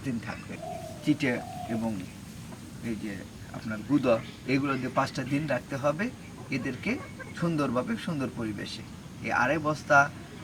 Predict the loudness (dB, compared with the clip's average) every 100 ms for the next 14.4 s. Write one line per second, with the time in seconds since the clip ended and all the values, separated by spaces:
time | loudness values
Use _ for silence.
0 | 4 8 8 8 2 2 4 4 4 0
1 | 2 0 0 0 2 2 2 -2 -2 0
2 | -2 -4 -14 -6 -2 -2 -2 -4 -4 -10
3 | -6 -6 -4 -4 -4 -8 -10 -12 -12 -12
4 | -12 -12 -6 0 2 2 4 2 2 -2
5 | 0 -2 0 -2 -2 -2 -2 -2 0 -2
6 | 0 -4 -2 -2 0 -2 -4 -6 -6 -6
7 | -4 -6 -6 -8 -6 -6 -6 -4 -2 -2
8 | -2 -2 -4 -4 -4 -4 -6 -8 -8 -10
9 | -10 -10 -6 -4 0 2 2 2 0 -6
10 | -10 -10 -10 -10 -10 -10 -10 -10 -10 -10
11 | -8 0 2 2 -2 -2 0 0 -4 -4
12 | -6 -6 -10 -10 -10 -10 -10 -4 -2 0
13 | -2 -2 -6 -8 -10 -10 2 2 2 -2
14 | -2 -4 -4